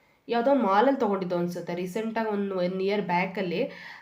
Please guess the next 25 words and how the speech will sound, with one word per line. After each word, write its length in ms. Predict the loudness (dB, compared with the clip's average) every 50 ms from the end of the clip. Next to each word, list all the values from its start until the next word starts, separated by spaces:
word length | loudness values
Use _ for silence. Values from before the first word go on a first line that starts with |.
| -8
ಆ, 260 | -4 -2 -2 0 0 0
ಮೀನಾಕ್ಷಿ 500 | 0 2 2 6 6 6 6 4 0 4
ಮಾಲ್ 240 | 4 4 6 4
ಅನ್ಸುತ್ತೆ, 400 | 2 2 0 -4 -6 -10 -10 -10
ಅನ್ಸುತ್ತೇನೋ, 580 | -10 -8 -6 -6 -6 -6 -6 -4 -4 -2 -2 0
ಹೌದು, 340 | 0 2 2 0 0 -2 -4
ಮೀನಾಕ್ಷಿ 420 | -4 -2 0 0 -2 -2 -2 -2
ಮಾಲಲ್ಲೇ 360 | -2 0 0 0 0 0 -2
ತೊಗೊಂಡಿರೋದು. 720 | -2 -4 -4 -4 -2 -2 -2 -4 -4 -4 -4 -4 -4 -4 -8 -18 -20 -20 -20 -16 _
ಸ್ವಲ್ಪ 260 | 0 0 2 2 2
ಕಾಸ್ಟ್ಲಿನೇ 580 | 0 2 4 4 4 2 2 -2 -2 0 2 2
ಆಯ್ತು, 840 | 2 2 2 2 2 0 -2 -2 -4 -2 -2 -2 -2 -4 -6 -6
ಆ, 120 | -6 -4 -2 -2 -2 -2 -2 -4 -4 -6 -6 -6 -8 -8
ಟೂ 320 | -8 -6 -4 -4 -2 0
ನೈಂಟಿ 380 | 2 2 2 2 0 0 0 0
ನೈನ್ 220 | 0 0 0 0
ಏನೋ 160 | -2 -2 -4
ಇದಕ್ಕೆ. 680 | -6 -6 -8 -10 -10 -8 -8 -8 -8 -10 -16 -20 -20 _ _ -2
ತುಂಬ 200 | 0 2 4 4 4 4
ಚೆನ್ನಾಗಿತ್ತು, 500 | 4 4 8 8 8 6 6 0 -4 -2
ನಂಗೇನೋ 320 | -2 -2 0 0 -2 -4 -2
ಸಖತ್ 400 | -2 -2 -2 -2 -4 -4 -2 -4
ಇಷ್ಟ 240 | -6 -6 -4 -2 0
ಆಯ್ತು 280 | 2 2 0 0 -2 -2
ಇದು. 400 | -2 0 0 0 0 -2 -4